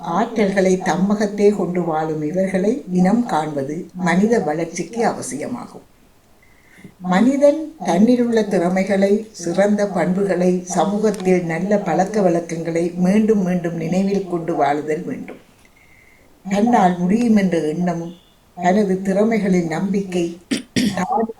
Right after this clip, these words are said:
அல்லது மற்றவர்களோ திறமையாக செயல்படும் பொழுது பாராட்டுதல்,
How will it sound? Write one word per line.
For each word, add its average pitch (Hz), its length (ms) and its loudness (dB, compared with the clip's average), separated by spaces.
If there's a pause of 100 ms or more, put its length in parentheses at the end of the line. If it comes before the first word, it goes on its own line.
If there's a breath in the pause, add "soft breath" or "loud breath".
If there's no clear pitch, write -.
(180)
அல்லது 175 300 -2
மற்றவர்களோ 190 800 0
திறமையாக 185 680 4
செயல்படும் 180 760 -2
பொழுது 180 520 0 (160)
பாராட்டுதல், 160 800 0